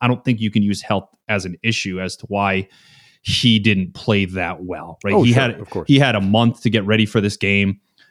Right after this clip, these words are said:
Speaker 2: Yeah.
Speaker 1: Um, again, we talked about how big of an impact he needed to make to start this year off right, to see what his future at the quarterback spot at Penn State would be. Um, you know, we've seen him play extremely well.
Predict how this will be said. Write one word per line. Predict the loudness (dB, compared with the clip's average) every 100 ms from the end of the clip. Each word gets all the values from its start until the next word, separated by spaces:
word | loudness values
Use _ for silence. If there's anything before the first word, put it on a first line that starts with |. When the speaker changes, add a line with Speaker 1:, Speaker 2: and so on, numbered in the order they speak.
| _
Speaker 2:
Yeah. | 2 2
Speaker 1:
Um, | -2 -10 _ _
again, | -2 0
we | 0
talked | 0 0 0
about | -2
how | 0
big | 0 0
of | 2
an |
impact | 0 0 -2 -2
he | 0
needed | 0 0 -2
to | -8
make | -2 -2 -2
to | -8
start | -4 -2 -2
this | -6 -2
year | -2 -2
off | -6 -10 _ -4
right, | 0 0 -4 _ _ _ _ _
to | -6
see | -2 -2
what | 0 0 0
his | -2 -10 -4
future | -2 -2 -2
at | -2
the | -4 -6
quarterback | -4 -2 0 0 -4
spot | -6 -4 -2 -4 -6
at | -8 -6
Penn | -6 -6
State | -4 -6 -6
would | -10 -12 _
be. | 4 4 4 -4 _ _ -6
Um, | 0 2 2 0 -4 _ _ -20 -20 -20 _
you | -8
know, | -8
we've | -10 -2
seen | 2 2
him |
play | 4 0
extremely | 0 2 2 4
well. | 2 2 0 -4